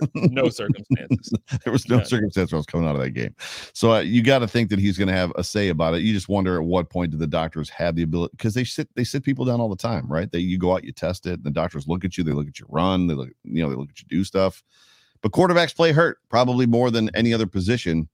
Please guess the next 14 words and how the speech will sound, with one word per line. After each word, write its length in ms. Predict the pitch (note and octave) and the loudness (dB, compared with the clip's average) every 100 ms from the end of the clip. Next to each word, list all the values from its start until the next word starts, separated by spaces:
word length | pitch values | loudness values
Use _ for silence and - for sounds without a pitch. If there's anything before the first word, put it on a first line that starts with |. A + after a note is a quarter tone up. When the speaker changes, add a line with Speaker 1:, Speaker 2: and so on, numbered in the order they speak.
| - | -4
Speaker 2:
when 140 | F2 | 0
you 80 | F2 | 2
think 180 | G2+ F#2 | 0 2
about 200 | F2+ E2 | 2 0
just 240 | F2 - _ D#2 - | -4 -8 _ -10 -6
small 320 | - G2+ F#2 | 0 2 2
things. 220 | D#2+ D#2+ | -2 -2
The 80 | F2+ | 0
difference 260 | F#2 F2 | -2 -2
is, 120 | D#2+ E2 | -2 -2
is 120 | D#2 | -2
the 80 | E2 | -2
other 120 | D2+ | -2
quarterbacks 460 | D#2 D#2+ D2 D2 | -2 -2 -2 -4